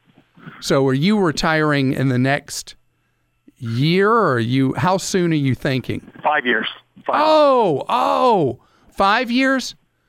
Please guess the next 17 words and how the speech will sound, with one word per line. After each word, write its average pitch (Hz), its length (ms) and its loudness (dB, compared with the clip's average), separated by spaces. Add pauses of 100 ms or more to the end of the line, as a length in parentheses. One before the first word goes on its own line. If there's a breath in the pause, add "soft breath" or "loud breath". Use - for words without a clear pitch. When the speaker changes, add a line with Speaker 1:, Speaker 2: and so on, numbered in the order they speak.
(140)
Speaker 1:
Don't 214 240 0
worry 190 280 2
about 143 360 -2
it. - 80 -18 (1120)
Speaker 2:
Okay. 101 280 -4 (120)
Speaker 1:
Don't 165 180 0
worry 151 180 2
about 127 220 -2
it - 120 -6
because, 139 360 -2 (460 loud breath)
you 160 100 2
know, 170 120 2
the 147 120 -2
political 214 580 0
dust 151 440 -2
will 127 140 -2
settle 131 640 -2